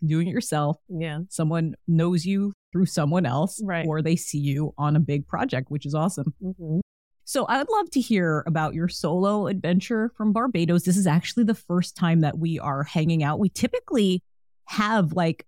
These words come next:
Speaker 1: a birthday celebration 'cause we're both crabby Cancerians. We're both born in July.
Speaker 2: Yeah.
Speaker 1: And we literally have a birthday within <laughs> seven days of each other. So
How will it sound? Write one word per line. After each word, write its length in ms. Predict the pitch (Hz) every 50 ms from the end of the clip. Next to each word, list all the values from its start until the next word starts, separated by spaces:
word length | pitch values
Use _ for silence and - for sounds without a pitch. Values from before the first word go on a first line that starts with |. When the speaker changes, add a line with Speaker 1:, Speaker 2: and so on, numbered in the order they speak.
| _ -
Speaker 1:
a 80 | 180
birthday 580 | 160 147 - 185 185 202 196 - - - 175 175
celebration 680 | - - 185 160 160 156 143 151 165 175 180 - 151 156
'cause 140 | - 156 147
we're 140 | 151 175
both 420 | 175 143 170 180 202 226 - - _
crabby 400 | - - 185 165 170 170 196 196
Cancerians. 720 | - 208 196 185 - - 165 156 151 147 143 151 151 143
We're 80 | 151
both 260 | 151 135 151 175 - -
born 300 | - 156 147 151 156 160
in 160 | 175 180 202
July. 480 | 208 214 196 170 156 139 147 147 151 -
Speaker 2:
Yeah. 240 | 214 190 170 170 185 -
Speaker 1:
And 120 | 170 175
we 300 | 180 185 180 180 180 - -
literally 420 | 185 180 214 226 269 277 226 190 185
have 200 | 170 175 175 160
a 40 | 170
birthday 300 | 147 185 185 180 - 160
within 260 | 156 160 156 - 175 -
<laughs> 240 | - - 202 165
seven 100 | 170 160
days 240 | 156 170 165 160 147
of 80 | 165 156
each 140 | 151 - 139
other. 340 | - - - - 151 151 - _
So 500 | _ - - 185 170 160 156 151 156 160